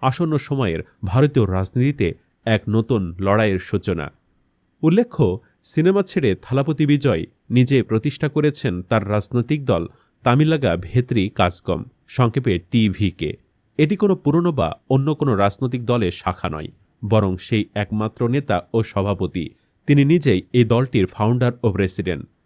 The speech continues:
বিজয় দুই হাজার চব্বিশ সালে দুই ফেব্রুয়ারি আনুষ্ঠানিকভাবে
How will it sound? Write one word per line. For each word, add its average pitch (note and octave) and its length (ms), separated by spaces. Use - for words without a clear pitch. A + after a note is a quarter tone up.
বিজয় D3+ 400
দুই D3 180
হাজার F3 260
চব্বিশ C#3+ 460
সালে D3 160
দুই A2+ 200
ফেব্রুয়ারি A#2+ 560
আনুষ্ঠানিকভাবে B2 880